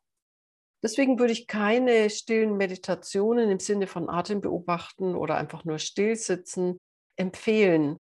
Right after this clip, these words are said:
für den Verstummten. Zudem hat der Verstummte die Schwierigkeit, dass er oft in Bewertungen gefangen ist. Das nicht und das nicht und das ist nicht gut und so ist es richtig und so ist es falsch.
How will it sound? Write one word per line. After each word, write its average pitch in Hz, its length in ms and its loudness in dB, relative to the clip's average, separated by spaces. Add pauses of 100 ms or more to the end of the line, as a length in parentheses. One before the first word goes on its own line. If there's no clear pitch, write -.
(180)
für 196 200 0
den 160 180 0
Verstummten. 135 880 -8 (360)
Zudem 226 640 2
hat 196 160 -4
der 175 80 -2
Verstummte 226 640 -2
die 180 120 -6
Schwierigkeit, 156 880 -2 (500)
dass 196 200 -6
er 208 180 -6
oft - 340 -8
in 202 300 -6
Bewertungen 190 880 -2
gefangen 139 640 -6
ist. - 540 -16 (1040)
Das 202 320 -2
nicht 214 360 0
und 165 180 -4
das 208 200 2
nicht 208 260 -2
und 160 160 -4
das 185 160 0
ist 160 160 -8
nicht 160 220 -8
gut 254 360 0
und 160 200 -4
so 214 160 2
ist 180 100 0
es 165 180 -4
richtig 226 540 -2
und 180 140 -8
so 160 140 -8
ist 160 180 -10
es 170 140 -12
falsch. 165 340 0